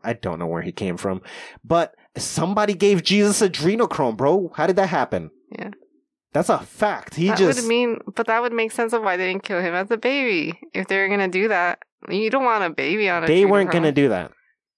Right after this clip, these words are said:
Speaker 1: That was not the plan. The plan of the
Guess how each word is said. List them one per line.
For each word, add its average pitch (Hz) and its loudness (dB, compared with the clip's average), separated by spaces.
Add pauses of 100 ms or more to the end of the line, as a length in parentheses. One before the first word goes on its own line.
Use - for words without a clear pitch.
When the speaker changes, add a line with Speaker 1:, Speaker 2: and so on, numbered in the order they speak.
(300)
Speaker 1:
That 151 2
was 143 4
not 143 -2
the 120 -4
plan. 90 -4 (460)
The 139 0 (100)
plan 202 2
of 170 2
the 131 2